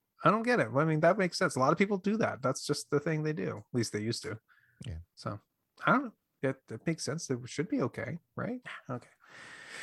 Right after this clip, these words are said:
Speaker 1: All right. Uh, you know, we've been talking about for a little bit that, uh, Crunchyroll was being sold, and, uh, Sony has been trying to purchase it for what feels like a year now.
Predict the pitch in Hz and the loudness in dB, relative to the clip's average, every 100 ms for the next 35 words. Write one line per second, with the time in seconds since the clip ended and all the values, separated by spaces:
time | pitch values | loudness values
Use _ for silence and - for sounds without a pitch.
0 | - - - - 220 190 - 214 220 220 | -12 -14 -6 10 12 12 10 10 12 12
1 | 185 175 - - - 196 214 202 208 190 | 8 4 2 0 4 8 10 10 8 8
2 | 214 214 208 196 196 196 - 190 190 190 | 8 8 8 10 10 8 4 4 4 6
3 | 208 202 175 156 170 151 143 139 214 220 | 6 8 10 10 10 10 10 8 6 6
4 | 185 135 120 123 214 - - 151 139 131 | 4 6 8 8 4 0 4 6 6 2
5 | 165 147 135 170 175 254 226 - 143 139 | 2 2 2 0 2 0 -2 0 2 4
6 | 135 135 131 120 120 - 131 127 - 143 | 4 4 6 6 4 0 -4 -2 -2 -2
7 | 143 151 - 180 175 160 147 147 - 139 | 0 0 2 4 6 6 6 4 4 4
8 | 135 131 - 151 147 135 147 151 156 147 | 2 0 2 4 2 2 0 2 -2 2
9 | 131 123 147 131 262 294 170 127 113 127 | 0 2 0 2 2 4 4 4 4 6
10 | 233 180 107 92 95 98 | 8 8 4 -2 -4 -6